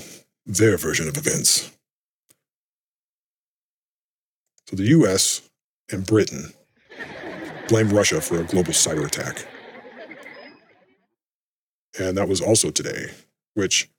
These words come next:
I've noticed that a number of websites have their, um, denial of service, uh, checkers switched on. So th-, so that's possible that they were.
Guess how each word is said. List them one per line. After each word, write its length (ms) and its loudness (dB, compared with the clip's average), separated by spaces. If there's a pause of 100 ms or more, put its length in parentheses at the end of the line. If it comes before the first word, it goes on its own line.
(120)
I've 140 -10
noticed 260 6
that 100 0
a 40 0
number 260 0
of 60 -2
websites 560 -2
have 220 -6
their, 420 -6
um, 400 -12 (240)
denial 320 0
of 60 -4
service, 440 0 (920)
uh, 300 -8 (1800)
checkers 560 0 (320)
switched 320 -2
on. 220 -4 (600)
So 200 -2
th-, 140 -6
so 160 2
that's 180 -4
possible 400 2
that 120 -8
they 100 -4
were. 280 -2